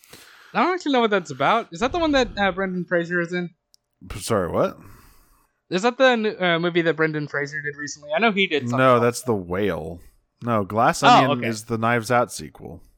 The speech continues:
Speaker 2: with
Speaker 1: Oh,
Speaker 2: Daniel
Speaker 1: fuck.
Speaker 2: Craig.
Speaker 1: Okay, that would be awkward with him. Actually.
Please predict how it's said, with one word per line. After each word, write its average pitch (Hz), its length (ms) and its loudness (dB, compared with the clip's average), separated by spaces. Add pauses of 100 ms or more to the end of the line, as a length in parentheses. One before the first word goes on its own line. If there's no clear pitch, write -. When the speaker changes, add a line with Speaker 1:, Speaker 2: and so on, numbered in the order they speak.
(420)
Speaker 2:
with - 140 -20
Speaker 1:
Oh, 277 140 8
Speaker 2:
Daniel 202 200 0
Speaker 1:
fuck. 190 120 4
Speaker 2:
Craig. 107 160 4
Speaker 1:
Okay, 156 280 -2
that 185 160 2
would 170 120 -4
be 123 280 -10 (300)
awkward 143 380 -2
with 104 120 -16
him. 104 140 -14 (400)
Actually. 170 320 -6